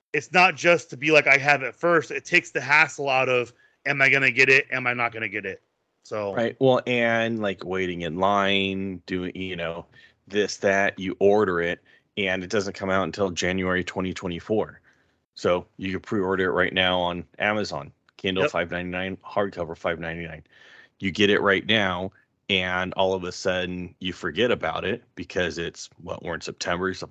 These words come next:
Speaker 2: October, November, December, you know, three and a half, four months away. Then all of a sudden it shows up. It's like, "Oh, yeah, no, I got, I got that. I forgot
Speaker 1: Yeah.
Speaker 2: I got that."
Speaker 1: Yeah, exactly.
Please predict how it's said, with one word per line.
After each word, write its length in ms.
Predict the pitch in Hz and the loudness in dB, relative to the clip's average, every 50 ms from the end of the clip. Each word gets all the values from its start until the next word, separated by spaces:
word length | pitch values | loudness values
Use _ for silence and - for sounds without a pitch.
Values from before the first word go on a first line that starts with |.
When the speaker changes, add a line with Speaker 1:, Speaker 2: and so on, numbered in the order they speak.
| - - | -16 -20
Speaker 2:
October, 380 | - - - 87 85 85 90 | -18 -10 -8 -8 -6 -6 -8
November, 420 | 87 85 78 87 82 85 87 87 82 | -8 -8 -6 -6 -6 -6 -6 -8 -10
December, 640 | 85 82 - 85 82 85 82 87 87 92 90 - _ _ - - - _ _ _ _ - | -10 -10 -10 -10 -10 -10 -10 -8 -8 -8 -10 -12 _ _ -20 -20 -20 _ _ _ _ -8
you 120 | 113 98 | -6 -6
know, 220 | - - - - _ _ _ _ _ _ _ _ _ | -6 -6 -10 -12 _ _ _ _ _ _ _ _ _
three 200 | 120 113 101 95 | -2 -2 0 0
and 100 | 95 92 | -2 -2
a 40 | 87 | -2
half, 220 | 98 95 92 92 | -2 -2 -2 -2
four 240 | - - 104 98 92 | -2 -2 -2 0 0
months 320 | 90 90 90 87 80 - | -2 -2 -4 -4 -6 -6
away. 460 | 87 85 98 107 95 87 90 87 82 _ - - - - _ _ _ _ - | -4 -2 0 0 0 -2 -4 -8 -12 _ -20 -20 -20 -20 _ _ _ _ 0
Then 120 | 107 92 | 0 0
all 180 | 92 90 87 92 | 2 0 0 -2
of 100 | 90 90 | -2 -4
a 40 | 90 | -6
sudden 300 | - - 95 92 90 90 | -4 -2 -2 0 0 -2
it 120 | 87 - | -4 -4
shows 280 | - - 95 92 87 90 | -2 -2 -2 -2 0 0
up. 140 | 107 98 - | -2 -2 -2
It's 80 | - | -6
like, 200 | 80 80 - _ _ _ _ _ - | -10 -10 -10 _ _ _ _ _ -6
"Oh, 140 | - 151 165 | -4 -4 -2
yeah, 360 | 160 185 214 240 254 - - - _ _ _ _ - | 0 0 0 0 0 -2 -4 -10 _ _ _ _ -2
no, 160 | 147 185 151 | 0 0 0
I 120 | 95 87 - | -2 -2 -4
got, 260 | 131 135 143 147 101 | -2 -2 -2 -2 -4
I 80 | 123 | -4
got 240 | 135 - - - 202 - | -2 -2 -2 -2 -2 -4
that. 280 | - 151 - 87 - _ _ _ _ _ _ _ _ - | -8 -6 -6 -8 -8 _ _ _ _ _ _ _ _ -12
I 40 | |
forgot 300 | 113 - 156 143 139 131 | -6 0 4 4 6 6
Speaker 1:
Yeah. 40 | 127 | 4
Speaker 2:
I 40 | 104 | 2
got 260 | 85 95 90 85 - - | 2 0 0 -2 -2 -2
that." 300 | 90 82 82 82 80 - _ _ _ _ _ | -2 -2 -2 -4 -8 -12 _ _ _ _ _
Speaker 1:
Yeah, 220 | 139 160 190 185 143 - - - | 4 6 6 6 2 -2 -10 -12
exactly. 580 | 135 113 139 151 175 175 - 156 139 123 110 | -4 2 4 4 4 4 2 -2 -2 -2 -4